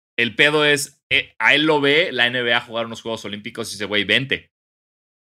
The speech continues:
Y entonces su pedo es, estamos hablando pre-noventa y dos. El pedo de Smith, de Schmidt es decir, "Si me voy a jugar a la N B A,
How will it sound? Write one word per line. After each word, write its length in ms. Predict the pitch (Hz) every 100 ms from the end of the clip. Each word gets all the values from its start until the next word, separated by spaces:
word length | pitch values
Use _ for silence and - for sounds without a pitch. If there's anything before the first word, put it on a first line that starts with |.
| _ -
Y 80 |
entonces 460 | 113 104 135 135 135
su 220 | 127 -
pedo 340 | 143 143 143 139
es, 500 | 131 151 - - _ _ _ -
estamos 300 | 123 123 123
hablando 440 | 120 120 120 -
pre-noventa 580 | 127 123 123 117 104 104
y 40 |
dos. 400 | 110 113 - - _ _ _ _ _ _ -
El 160 | 98 90
pedo 280 | 127 131
de 160 | 120 113
Smith, 380 | 110 123 131 135
de 80 | 110
Schmidt 360 | 104 123 135
es 180 | 120 120
decir, 360 | 117 123 123 120
"Si 140 | 113
me 160 | 110 110
voy 200 | 127 160
a 60 |
jugar 260 | - 123 131
a 40 |
la 100 | 135
N 160 | 127 127
B 120 | 117
A, 320 | 120 147 -